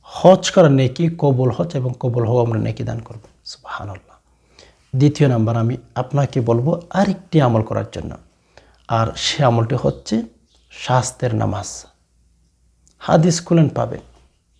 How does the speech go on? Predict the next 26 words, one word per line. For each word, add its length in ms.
যদি 200
স্বাস্থ্যের 460
নামাজ 300
চার 120
রাকাত 260
পড়েন, 420
আল্লাহ 420
তাআলা 300
আপনার 360
আমল 400
নামার 300
মধ্যে 380
শব 680
কদরের 420
রাতে 260
ইবাদত 320
বন্দি 360
করলে 260
যে 180
নেকি 260
হয়, 140
সেই 260
পরিমাণ 360
নেকি 240
দিয়ে 160
দিবেন। 240